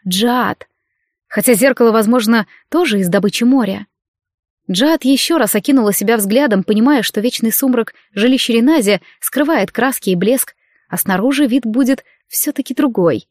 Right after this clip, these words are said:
Не слишком ли ярко? Не слишком ли красиво? Поправил внутри её насмешливый голос,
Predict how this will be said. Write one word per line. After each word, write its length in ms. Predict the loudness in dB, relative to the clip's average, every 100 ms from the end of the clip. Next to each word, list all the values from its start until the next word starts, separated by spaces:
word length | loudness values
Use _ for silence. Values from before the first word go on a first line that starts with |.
| _ _ _ _ -8
Не 100 | -6
слишком 500 | -4 -2 -2 2 4
ли 100 | 4
ярко? 540 | 2 0 -2 -4 -4 _ _ _ -6
Не 100 | -4
слишком 520 | -2 -4 -4 -2 0
ли 100 | -2
красиво? 760 | -2 -2 -2 2 2 4 2 0 _ _ _ -6
Поправил 460 | -4 0 0 2 0
внутри 360 | 0 0 0
её 160 | 2 2
насмешливый 540 | 0 0 -2 0 0
голос, 400 | 2 4 4 0